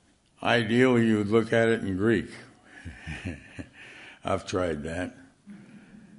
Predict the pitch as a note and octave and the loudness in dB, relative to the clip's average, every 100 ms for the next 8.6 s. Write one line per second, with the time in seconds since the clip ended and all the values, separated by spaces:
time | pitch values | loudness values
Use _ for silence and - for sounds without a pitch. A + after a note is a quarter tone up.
0 | - - - F2+ F2 E2+ E2+ F2+ - - | -20 -16 -8 -4 -2 -2 -4 -6 -6 -4
1 | G2 A2 B2 B2 G#2+ A2+ G#2 G2+ G#2 G2+ | -2 2 4 4 0 0 -2 0 -2 -4
2 | F#2 F2+ F#2+ F#2 E2 G2 G#2+ G2+ - - | -4 -4 -2 -2 -4 -2 -2 -4 -12 -8
3 | F2 F2 F#2 F2 F2+ F#2 F2+ - E2+ G#2 | -4 -2 -4 -4 -4 -4 -4 -6 -8 -4
4 | G2+ G2+ F#2 - F2+ E2+ F2+ G2 - - | -2 0 -2 -6 -6 -4 -4 -6 -12 -20
5 | - - - _ - _ _ _ _ - | -20 -20 -20 _ -20 _ _ _ _ -10
6 | F2 F2+ F2 F2 F2+ - - F#2+ F#2+ - | -6 -4 -2 -4 -6 -10 -8 -4 -2 -2
7 | G#2 A2 G#2+ F#2 - G#2+ G#2+ F#2 - A2+ | 0 0 0 -2 -2 0 2 0 -2 0
8 | A2 G#2 G2 F2+ - - | 2 0 -2 -6 -8 -14